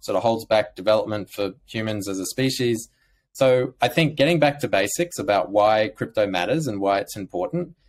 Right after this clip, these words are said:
is because the world needs a sort of neutral form of be-, being able to transfer value and being able to measure value as well. Uh, I think that's super important. So,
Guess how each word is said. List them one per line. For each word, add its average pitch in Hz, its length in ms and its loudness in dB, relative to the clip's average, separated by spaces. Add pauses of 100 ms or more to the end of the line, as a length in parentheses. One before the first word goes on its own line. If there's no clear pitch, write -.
(180)
is 110 240 -2
because 131 320 0 (100)
the 110 60 -8
world 135 340 2
needs 110 760 -4
a 98 380 0 (240)
sort 107 200 -6
of 104 200 -8
neutral 120 480 -2
form 113 480 0
of 95 320 -2 (580)
be-, 110 320 2
being 113 160 0
able 113 200 2
to 104 80 0
transfer 110 500 -2
value 92 480 0 (100)
and 95 120 -6
being 120 140 0
able 139 160 2
to 127 60 4
measure 98 380 -2
value 87 460 0
as 87 160 -10
well. 87 340 -2 (380)
Uh, 87 280 0
I 95 80 0
think 104 220 -6
that's - 260 0
super 95 280 -6
important. 90 560 -8
So, 110 260 2